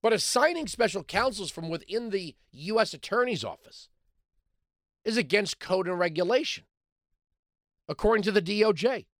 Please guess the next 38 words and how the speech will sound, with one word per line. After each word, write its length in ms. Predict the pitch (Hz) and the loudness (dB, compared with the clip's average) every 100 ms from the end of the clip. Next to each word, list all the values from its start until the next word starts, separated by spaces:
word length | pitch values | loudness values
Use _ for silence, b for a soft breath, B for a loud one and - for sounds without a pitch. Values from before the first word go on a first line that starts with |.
| _ | _
Now, 140 | 170 190 | 2 2
why 240 | 190 226 | 6 4
is 160 | 214 156 | 2 0
Merrick 300 | 185 196 - | 2 2 2
Garland 340 | 180 180 180 | 0 2 0
doing 300 | 151 294 202 | -4 -8 -8
this? 260 | - - - _ _ _ _ _ _ _ _ _ _ _ _ - | -14 -20 -20 _ _ _ _ _ _ _ _ _ _ _ _ 2
I 140 | 208 | 4
heard 240 | 196 180 | 4 2
Webb 220 | 175 240 190 | 2 2 2
earlier 340 | 156 120 120 | 0 -2 -6
saying, 360 | - 139 139 - _ | -2 0 0 -6 _
"'Cause 200 | 208 160 | -4 0
they 100 | 185 | 0
don't 220 | 165 165 | 2 -2
care." 320 | - 240 147 _ _ _ _ _ _ _ _ _ _ - | -4 -6 -6 _ _ _ _ _ _ _ _ _ _ 2
I 140 | 233 | 4
agree, 380 | 214 214 262 - - | 4 0 -8 -10 0
they 140 | 160 | 2
don't 220 | 165 165 - | 2 0 -6
care. 260 | 185 - _ _ _ _ _ _ _ _ _ _ _ _ _ - | -8 -8 _ _ _ _ _ _ _ _ _ _ _ _ _ 2
But 140 | 262 | 2
when 140 | 269 247 | 2 0
you're 100 | 226 | -2
dealing 460 | 156 262 302 285 | 0 0 2 -2
with 280 | 165 139 - _ _ _ _ _ _ - | -2 -4 -8 _ _ _ _ _ _ -4
the 120 | 208 | 0
U 180 | 240 254 | 4 4
S 140 | 196 | 2
attorney 400 | 160 180 226 214 | -8 -2 0 0
that 100 | 180 | 0
was 180 | 165 - - | -2 -4 4
also 440 | 254 339 - 185 | 4 4 -2 -2
involved 420 | 170 135 160 135 | 0 4 4 4
in 140 | 127 - _ | -4 -16 _
handing 460 | - 254 254 208 202 | 0 2 4 4 6
out 200 | 240 | 6
a 120 | 175 | 4